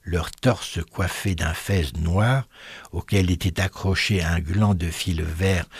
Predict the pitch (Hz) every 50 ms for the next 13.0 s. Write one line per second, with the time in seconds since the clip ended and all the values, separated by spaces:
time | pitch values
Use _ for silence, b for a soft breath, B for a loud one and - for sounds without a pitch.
0 | B B B B - - 82 92 95 101 104 104 104 101 90 - 90 90 90 -
1 | - - 110 113 113 120 117 - 90 80 80 80 78 80 85 80 - - - 73
2 | 76 69 - 76 67 62 - _ - _ _ B B B B B B B B B
3 | B - 98 95 85 95 95 90 95 107 95 95 98 85 90 90 87 - - 135
4 | 151 151 131 101 92 92 90 87 85 85 82 - - - 87 82 85 90 98 113
5 | 123 107 - 92 85 85 82 82 - - 92 87 85 - 98 90 - - - 82
6 | 85 87 90 101 95 92 92 92 85 85 90 95 104 107 104 - 110 B B B
7 | B B B - - - 85 80 80 80 82 80 73 78 78 - 73 - - -
8 | - - - - - - - - _ _ - - - - - - _ _ B B
9 | B B B B B B B B - - 87 90 90 85 85 85 - 90 87 -
10 | - - - 85 85 87 - _ - 117 110 104 - - - 85 90 90 85 87
11 | 90 90 85 80 82 85 82 - - - 92 85 90 98 104 107 B B B B
12 | B B B B B _ - - 92 80 92 92 87 - - - 113 92 78